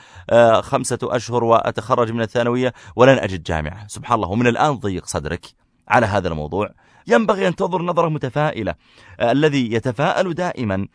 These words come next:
يجلب السعادة إلى قلبه ويكون سعيداً دائماً. آه، الفأل فيه تقوية للعزائم، فيه معونة على الظفر،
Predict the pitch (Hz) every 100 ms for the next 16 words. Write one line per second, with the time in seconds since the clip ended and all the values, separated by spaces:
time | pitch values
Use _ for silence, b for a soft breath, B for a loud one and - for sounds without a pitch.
0 | b b - 156 190 196 165 - 139 127
1 | 165 147 131 117 110 95 - 120 92 80
2 | - 131 147 147 165 139 120 123 127 110
3 | 101 117 98 98 90 b b b b 131
4 | 113 139 175 190 135 127 - 202 190 160
5 | 139 - 156 143 120 107 87 87 101 101
6 | - 90 - _ _ _ 185 170 139 135
7 | 147 123 117 95 98 82 120 113 98